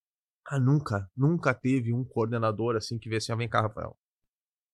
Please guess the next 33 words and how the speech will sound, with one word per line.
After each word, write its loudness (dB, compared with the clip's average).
Vem 0
cá 6
que -2
eu 0
quero 0
que -10
tu -4
ensine -2
os -4
demais 0
professores -4
como -4
tu -10
faz, 0
como -6
que -6
a -4
gente -10
pode -2
produzir -6
isso, -12
como -4
é -2
que -4
a 0
gente -8
pode 2
introduzir -2
isso -12
aqui -12
na, -6
na -6
escola, 0